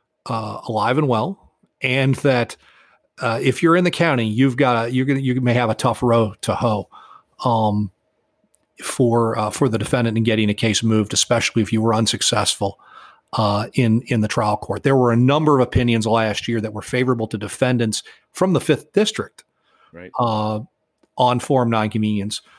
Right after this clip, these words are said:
Speaker 1: But later in the year, things seemed to trend more favorably back towards, uh, towards plaintiffs. And so, uh, we'll, we'll see what happens, and we'll see if we still even have an intrastate forum nonconvenience doctrine come,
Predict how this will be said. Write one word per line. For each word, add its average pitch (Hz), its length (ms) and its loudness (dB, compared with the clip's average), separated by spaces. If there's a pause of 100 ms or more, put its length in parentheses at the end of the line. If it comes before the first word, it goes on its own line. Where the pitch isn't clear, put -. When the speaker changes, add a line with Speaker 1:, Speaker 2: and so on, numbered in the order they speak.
(300)
Speaker 1:
But 120 320 -2
later 147 420 4
in 131 80 2
the 131 80 4
year, 127 180 4
things 131 300 0
seemed 127 220 0
to 113 60 -4
trend 120 540 -2
more 127 300 0
favorably 117 680 0 (160)
back 113 320 -2
towards, 117 400 -4
uh, 107 300 -4
towards 120 240 0
plaintiffs. 104 420 -2
And 107 160 -4
so, 120 260 2 (680)
uh, 120 120 -4
we'll, 127 220 2
we'll 131 280 4
see - 180 0
what 127 140 2
happens, 131 360 0
and 127 80 2
we'll 120 80 0
see - 160 2
if 147 100 -2
we 143 100 4
still 156 260 2
even 135 160 2
have 156 240 0
an 131 80 0
intrastate 123 540 -2
forum 127 220 -2
nonconvenience 120 640 2
doctrine 110 460 -2
come, 113 400 -4